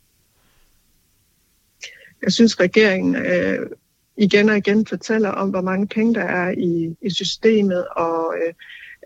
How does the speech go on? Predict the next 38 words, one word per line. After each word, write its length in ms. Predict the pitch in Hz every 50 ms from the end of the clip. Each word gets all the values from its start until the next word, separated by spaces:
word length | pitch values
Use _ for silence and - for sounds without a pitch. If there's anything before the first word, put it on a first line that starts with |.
| - - - _ -
har 200 | - 175 202 -
afsat 420 | - 202 214 208 - 202 190 190
nogle 160 | 202 190 190
midler 300 | 190 208 226 214 185 170
til, 320 | 160 - - 180 180 180 - -
øh, 300 | 175 170 - - - - -
til 120 | - 208 190
sundhedsvæsenet 680 | - 226 240 240 220 - - 180 180 175 - 185 175
frem 160 | - 196 208
mod 180 | 202 190 180 170
tyve 300 | - - - 214 214 220
tredive, 540 | - - - 190 190 208 220 220 208 - -
og 120 | 208 190
der 240 | 226 208 196 190 180 - -
mener 200 | 208 202 196 185
jeg 100 | 170 160
godt, 200 | - 190 196 196 -
at 100 | 180 -
man 120 | 175 165 170
kunne 100 | 185 175
have 140 | 165 -
fremrykket 480 | - 196 196 202 208 202 175 170 185 175
nogle 220 | 175 180 185 190 175
af 40 | 160 - -
de 80 | 190
midler, 380 | 190 202 214 208 180 170 165 165 _ - - - - - -
så 400 | - - - - 202 175 170 175 165 175
vi 80 | 180 208
ikke 180 | 196 196 208 -
kommer 260 | - 202 180 175 170
til 140 | - - 196
at 80 | 185
lave 200 | 175 175 - -
endnu 220 | - 208 214 220 208
større 260 | - - 170 175 180
huller 220 | 175 185 190 190
i 80 | 190 185
sundhedsvæsenet, 800 | - 208 202 214 202 190 - - 180 175 170 - - - -